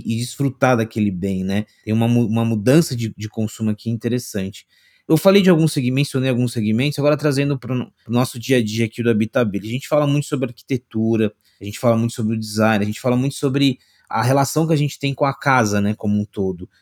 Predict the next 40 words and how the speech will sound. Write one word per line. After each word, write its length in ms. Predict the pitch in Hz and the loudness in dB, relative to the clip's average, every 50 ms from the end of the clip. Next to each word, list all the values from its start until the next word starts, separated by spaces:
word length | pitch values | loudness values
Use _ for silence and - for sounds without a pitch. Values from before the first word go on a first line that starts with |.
| _ _ | _ _
Como 200 | - 220 339 - | -4 -2 -2 -2
que 60 | - | -2
você 100 | - 208 | 0 0
enxerga 520 | 185 156 - - - 143 127 117 117 117 | 0 0 0 0 2 2 4 4 2 2
também 280 | 117 - 117 113 110 110 | 0 0 0 0 2 0
essa 180 | 110 - 117 | 0 0 -2
nossa 220 | 107 110 110 - 113 | -2 -2 -2 -4 -6
discussão 440 | 95 - - 113 107 - 123 120 113 | -10 -8 -8 -8 -6 -4 -4 -4 -2
pra 200 | - 123 117 - | 0 -2 -2 -2
casa? 480 | - - 113 101 101 98 90 90 87 - _ _ _ | -2 0 2 2 2 2 0 -4 -6 -8 _ _ _
E 60 | - | 2
aí 180 | 120 123 156 175 | 4 6 6 6
volta 360 | 143 127 147 151 165 160 160 | 6 6 6 6 4 4 0
um 20 | 147 | -2
pouquinho 300 | 139 147 135 - 151 143 | -4 -4 -4 -4 -4 -4
que 120 | - - | -4 -4
você 220 | 139 139 - 151 | -6 -4 -4 -4
falou, 300 | 131 - 147 143 135 120 | 0 4 4 6 6 6
algumas 480 | 113 110 110 113 127 131 131 123 - - _ _ _ _ | 6 4 4 2 0 0 0 -2 -4 -6 _ _ _ _
alternativas 1120 | - - 120 117 - 123 110 120 120 117 - - - - 147 180 180 156 143 123 113 107 101 | -2 0 0 2 2 0 2 2 0 0 -2 -4 -2 0 2 2 4 4 4 4 2 2 0
de, 380 | 104 107 107 110 107 107 104 - _ _ _ _ | -2 -2 2 2 4 2 2 0 _ _ _ _
de 120 | - 104 107 | -12 -8 -4
consumo 460 | - 123 113 - - 120 117 117 110 | -2 -2 -2 -2 -2 -2 -2 -2 -2
de 120 | 104 110 | 0 0
energia, 560 | 110 104 104 101 98 98 101 113 139 151 143 | 0 0 0 0 -2 -2 0 2 4 4 4
de, 200 | 113 104 110 110 | 4 2 -2 -4
até 200 | 110 107 - 139 | -4 -2 -2 -2
de 60 | 151 151 | -2 -2
geração 580 | 135 120 135 127 120 120 120 - - 120 117 | -2 -2 0 2 0 0 0 -2 -2 -2 -2
de 80 | 110 113 | 0 0
energia, 600 | 113 107 104 98 98 107 110 120 135 151 143 - _ _ _ _ - | 0 0 0 -2 -2 -2 0 0 2 2 0 -2 _ _ _ _ -2
mas 180 | 143 151 - | 0 0 2
tem 140 | - 202 196 | 2 2 2
outras 380 | 196 208 180 - 196 170 - - | 4 2 2 2 0 -4 -4 -4
coisas, 460 | - - 170 175 170 127 117 113 110 | 0 2 2 2 2 2 0 0 0
né? 120 | 131 131 | 0 2
Hoje, 200 | 127 135 139 - | 2 2 0 0
quando 160 | - 143 139 | -2 -4 -4
você 160 | 127 - - 123 | -4 -4 -6 -6
desenvolve, 680 | 113 120 131 123 107 113 123 135 135 120 127 123 - | -4 -4 -2 0 2 4 4 4 4 4 2 0 -2